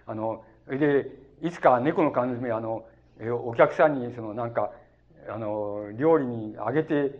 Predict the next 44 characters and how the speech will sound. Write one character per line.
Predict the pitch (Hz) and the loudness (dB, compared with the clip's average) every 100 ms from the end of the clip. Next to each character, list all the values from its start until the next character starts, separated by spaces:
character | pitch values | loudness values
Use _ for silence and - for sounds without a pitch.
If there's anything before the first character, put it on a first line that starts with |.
| - - - | -18 -20 -12
え、 | 120 | -6
食 | - 123 | -2 0
べ | |
さ | 139 | 0
せ | 120 | -2
た | 110 | 0
ら、 | 117 | 0
「美 | |
味 | 156 | 0
し | 156 | 2
い、 | |
美 | 151 | 0
味 | 147 | 0
し | |
い | |
っ | 156 | -6
て | 139 | -2
食 | 120 117 | 0 0
べ | |
た | 113 | -2
ん | 104 | -4
だ」 | 101 | -6
っ | |
て | 95 - | -8 -10
い | 117 | -8
う | |
ふ | 110 | -8
う | |
に、 | 120 107 - - 147 | -10 -12 -16 -14 0
い | 156 | 2
う | 151 147 - - | 2 -2 -12 -8
話 | 127 147 147 147 | 4 6 6 4
を | 131 | 0
し | 127 | -2
た | - | 2
ら、 | 120 107 - - _ _ _ | 4 4 0 -18 _ _ _
あ | 113 117 | -6 -2
の、 | 113 113 117 110 110 110 107 107 107 107 110 | -2 0 0 -2 -4 -6 -8 -8 -10 -12 -10
要 | 123 | -10
す | 120 | -6
る | 131 | -6
に、 | 117 113 123 | -4 -8 -10
そ | 131 | -8
の | 127 123 120 | -4 -4 -6